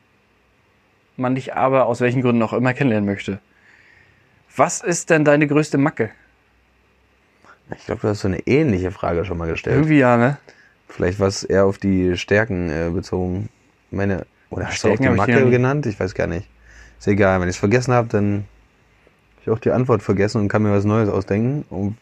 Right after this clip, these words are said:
Speaker 2: vielleicht sage ich auch wieder das Gleiche wie damals, falls du die Frage gestellt hast.
Speaker 1: Weiß ich nicht.
Speaker 2: Äh, meine größte Macke
Speaker 1: Zwölf.
Speaker 2: hatte ich, als ich zwölf war, genau.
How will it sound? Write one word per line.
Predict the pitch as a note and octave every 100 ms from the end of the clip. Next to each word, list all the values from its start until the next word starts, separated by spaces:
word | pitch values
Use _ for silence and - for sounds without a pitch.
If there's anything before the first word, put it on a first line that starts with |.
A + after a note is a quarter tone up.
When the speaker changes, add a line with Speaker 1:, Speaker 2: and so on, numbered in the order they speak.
| _ _
Speaker 2:
vielleicht | - G2+ G2+
sage | G#2
ich | G#2
auch | G#2+
wieder | G#2
das | G2+
Gleiche | G2+ G#2 A2
wie | G#2
damals, | G#2+ A#2+ G2+ B2 - _ _
falls | _ B2 A#2+
du |
die | G2
Frage | F#2+ F#2 F#2+
gestellt | F#2+ G2 G2
hast. | A#2 B2+ _ -
Speaker 1:
Weiß | D3+
ich | G#3
nicht. | C#3+ A2 - - _ _ _ _ _ _ _ - _ _ _ _ -
Speaker 2:
Äh, | C3 B2+
meine | B2 B2 C3 C3+
größte | A2+ A#2+ B2 A#3 A#3+ - - E3+
Macke | D#3 D3+ G3+ - B2+ A#2+ D#3+ G#3+ E3+ - - - - _ _ _ _ _
Speaker 1:
Zwölf. | - A#2+ A#2+ - - _ _ _ _ _ _ _ _ _ _ _ - - - _ _ _ _ _ _ _ _ _ _ - - - - -
Speaker 2:
hatte | C#3+ C#3
ich, | G#2 F2+
als | F#2+
ich | F#2 -
zwölf | - E2+ C#3 -
war, | C3+
genau. | B2 F#2+ B2